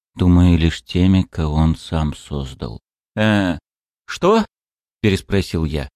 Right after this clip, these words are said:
"Быть может, мне показалось? Он создает этих существ?" "Именно.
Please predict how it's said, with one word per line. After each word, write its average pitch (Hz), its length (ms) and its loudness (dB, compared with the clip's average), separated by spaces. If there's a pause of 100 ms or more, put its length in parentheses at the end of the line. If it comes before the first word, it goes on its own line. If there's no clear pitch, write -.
(400)
"Быть 82 380 -6
может, 101 260 0
мне 107 160 2
показалось? 156 880 -4 (800)
Он 123 160 2
создает 135 560 0
этих 151 240 -2
существ?" - 800 -6 (680)
"Именно. 76 720 2